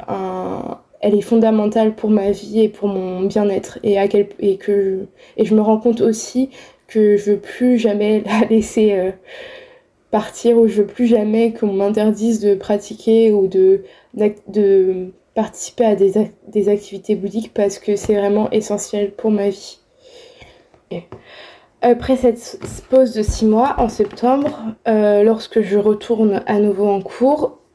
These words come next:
je ressens à nouveau une grande souffrance et une grande colère. Euh, je n'arrive plus à sourire ou à ressentir de la joie et je me sens tout le temps triste, euh,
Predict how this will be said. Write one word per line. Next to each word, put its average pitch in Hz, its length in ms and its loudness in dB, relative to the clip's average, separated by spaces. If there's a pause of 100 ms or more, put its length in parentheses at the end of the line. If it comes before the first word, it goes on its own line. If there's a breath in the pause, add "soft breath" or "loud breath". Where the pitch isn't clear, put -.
je 226 180 2
ressens 247 640 0 (320)
à 220 100 2
nouveau 226 320 4
une 254 160 4
grande 220 280 2
souffrance 240 720 -2
et 220 100 0
une 214 140 2
grande 233 320 2
colère. 196 400 0 (1160 loud breath)
Euh, 220 240 4
je 208 120 0
n'arrive 220 640 4
plus 254 340 0
à 208 140 2
sourire 254 640 0
ou 226 180 2
à 208 100 0
ressentir 220 500 0
de 214 80 2
la 202 200 2
joie 233 260 0 (100)
et 226 100 2
je 214 120 0
me 208 180 0
sens 196 480 -4
tout - 160 -8
le 220 80 -4
temps 208 220 0
triste, - 640 -8 (1400 loud breath)
euh, 98 640 2